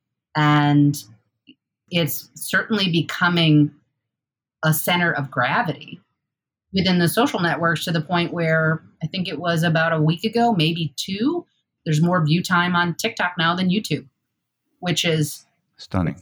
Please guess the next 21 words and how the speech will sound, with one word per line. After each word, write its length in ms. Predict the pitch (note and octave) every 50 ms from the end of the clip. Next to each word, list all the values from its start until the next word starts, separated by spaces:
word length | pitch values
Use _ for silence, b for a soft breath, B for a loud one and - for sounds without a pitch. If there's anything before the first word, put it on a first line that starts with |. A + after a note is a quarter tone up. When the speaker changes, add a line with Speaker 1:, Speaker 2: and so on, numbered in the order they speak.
| _ _
Speaker 1:
extraordinary. 920 | _ - _ _ - F#3 F3+ E3+ D#3 C3+ B2 A#2+ A#2 A#2 - - - _ _ _ _ _ _ _ -
Speaker 2:
Yeah. 80 | F2+ - - _ _
Speaker 1:
Extraordinary. 800 | - - - - - - D#3+ D3 C3 B2+ - - - - - _ _ _ _ _ _ _ _ _ _ _ _ _ _ _
Speaker 2:
I 80 | - A#2+
can't 240 | - - D3+ C#3 B2
help 300 | B2+ B2 A#2 - - G#2+ - _ - - -
with 180 | - G2+ F#2+ E2+
my 120 | F#2+ F2+
background 460 | E2+ D2 F2 F#2 F#2+ - F2 D#2+ D#2 -
ask 280 | - F2+ F#2+ G#2 - -
you, 80 | F2+ E2
what 180 | E2 F#2 F#2+
are 180 | D#2 F2 G2 G#2
the 120 | F#2 E2
core 480 | - - - D#2+ D#2 D#2 D#2 F2 - b b b b b _
technology 680 | - F2+ - - D#2+ D2 D#2 D#2 D2+ C2+ - C2 C#2 -
pieces 500 | - - A2 A2 - - - C#2+ C2+ -
for 220 | - - - -
you 180 | C#2+ - B1+ A#1+
now? 260 | - - - - - A2+ - _ _ _ _ _ _ _ _ _ _ _ _ _ _ _ _ _ _ _ _ _ _ _ _ _ _ _ _ _ _ _ _ _ _ _ _ _ _ _ _ _ _ _
Speaker 1:
Well, 540 | A3 C#4+ C4+ A#3 A3 G#3 G#3+ A3+ A#3 A3+